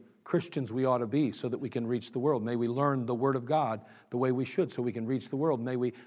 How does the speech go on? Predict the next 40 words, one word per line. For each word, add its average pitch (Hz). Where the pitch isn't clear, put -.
live 139
the 135
Christian 143
life 139
the 143
way 131
we're 120
supposed 160
to 160
so 147
we 131
can 123
reach 143
the 143
world. 147
May 147
we, 139
Father, 143
truly 156
understand 151
who 180
you 147
are 123
and 110
all 175
about 156
you 135
so 143
that 123
we 165
can 131
translate 156
that 127
into 139
ability 139
to -
share 156
you 139
with 147
others. 135